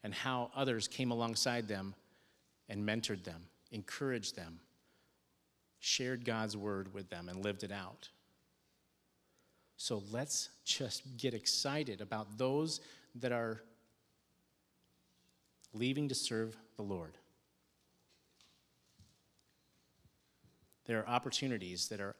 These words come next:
beyond these four walls. Certainly. You guys have been this example and such an encouragement to us.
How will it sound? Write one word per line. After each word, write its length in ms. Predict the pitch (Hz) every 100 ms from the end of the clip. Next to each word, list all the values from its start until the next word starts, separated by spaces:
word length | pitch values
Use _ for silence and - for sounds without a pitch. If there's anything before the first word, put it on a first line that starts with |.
| -
beyond 440 | 110 104 113 123 113
these 320 | 110 110 -
four 280 | - 104 95
walls. 480 | 92 87 95 - - _ _ _ _ _ _ _ _ _ _ _ _ _ _ _ _ _ - _ - -
Certainly. 520 | - - 82 82 - - - - _ _ _ _ _ _ _ _ _ _ _ _ _ _ _ _ _ _ _ - - - - - -
You 100 | 135
guys 180 | 143
have 140 | 127 110
been 300 | 113 113 110 - 123
this 180 | 110
example 500 | 107 - 104 92 - - - - _ _ -
and 140 | 107
such 600 | - - - 139 - - - - - - - 127
an 80 |
encouragement 640 | 120 110 143 131 110 104 -
to 100 | 101
us. 360 | 92 - -